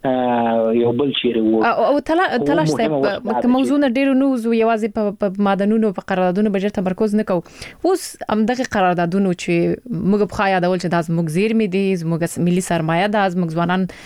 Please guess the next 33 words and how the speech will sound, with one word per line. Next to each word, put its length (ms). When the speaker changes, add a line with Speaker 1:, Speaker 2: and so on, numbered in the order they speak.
Speaker 2:
که 80
چیرې 220
دغه 360
معدنونه 420
استخراج 440
شي، 120
دوی 120
ته 80
به 60
د 100
کار 160
زمینه 220
برابره 360
شي. 120
تاسې 220
افغانستان 480
کې 80
یاستئ، 340
څومره 240
ځوانانو 300
ته 80
په 100
دې 120
کې 60
د 60
کار 200
زمینه 320
برابره 400
شوې 260
ده؟ 100
Speaker 1:
دا 200
اوس 400
یې 240